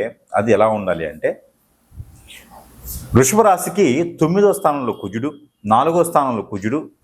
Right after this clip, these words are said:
అలానే ఐదో స్థానంలో కుజుడు ఉన్నా కూడా వృషభ రాశికి బాగా కలిసి వస్తుంది. అందుకని వృషభ రాశిలో అనుకూలించేటువంటి కుజ భగవానుడు ఆ ఒక స్థానాల మార్పిడి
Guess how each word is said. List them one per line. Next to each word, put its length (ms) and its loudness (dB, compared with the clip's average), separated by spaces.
అలానే 320 2
ఐదో 200 4
స్థానంలో 420 0
కుజుడు 260 -6
ఉన్నా 220 0
కూడా 200 0
వృషభ 300 -8
రాశికి 360 -2
బాగా 300 2
కలిసి 260 -4
వస్తుంది. 340 -14
అందుకని 400 2
వృషభ 320 4
రాశిలో 340 2
అనుకూలించేటువంటి 1080 -2
కుజ 140 -2
భగవానుడు 540 -2
ఆ 120 4
ఒక 100 -2
స్థానాల 540 2
మార్పిడి 400 0